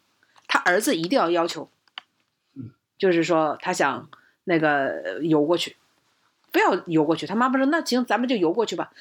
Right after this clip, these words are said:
结果他儿子就游过去了，但是他妈妈游到一半儿实在是不行，一，感觉自己要淹死了，就又挣扎着又回去了。哎，好了，他妈妈说：“那这样吧，我就走那座桥。”但是儿子已经过去了，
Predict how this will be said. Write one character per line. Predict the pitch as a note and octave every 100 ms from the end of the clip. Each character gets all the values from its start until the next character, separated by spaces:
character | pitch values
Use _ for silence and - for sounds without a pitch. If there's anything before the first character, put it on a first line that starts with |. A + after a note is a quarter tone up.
| - -
结 | B3
果 | G#3
他 | - -
儿 | - D#3+
子 | F3+ A#3+
就 | G3
游 | D3 C3+
过 | F#3+
去 | F3+
了， | D#3 - _ _ -
但 | D4 C4
是 |
他 | B3+ C#4+
妈 | C4+ C#4
妈 | C4+
游 | G3 F#3
到 | A#3+
一 | G#3
半 | C#4 A3
儿 |
实 | - G#3+
在 | F#4+
是 | C#4+
不 | G#3+
行， | G#3 C3+ C3+ _ _ _ _ _ _ _ _ _ -
一， | G3+ - - -
感 | A#3 G3+
觉 | C4
自 | D4
己 | A#3
要 | B3+
淹 | C4+ D4+
死 | - C#3
了， | - _ _ _ _ _
就 | - -
又 | A#3 A#3+
挣 | - C#4
扎 | B3+ F#3
着 | G3+
又 | A#3+
回 | - D3
去 | E3 A3
了。 | D#3+ _ _ -
哎， | D4
好 | - E3+
了， | F#3
他 | -
妈 | A3
妈 | G#3+
说 | A3 B3
：“那 |
这 | C4 D#4+
样 | A3
吧， | E3 - - _
我 | F3 F3+
就 | C#4+
走 | A#3 E3+
那 | G#3+
座 | G#3
桥。” | F#3+ D3+ D3 - _ _ _ _ -
但 | C4+
是 |
儿 | B3 F#3
子 | B3+ D#4
已 |
经 | A#3+
过 | C4+ B3
去 | A3+
了， | G#3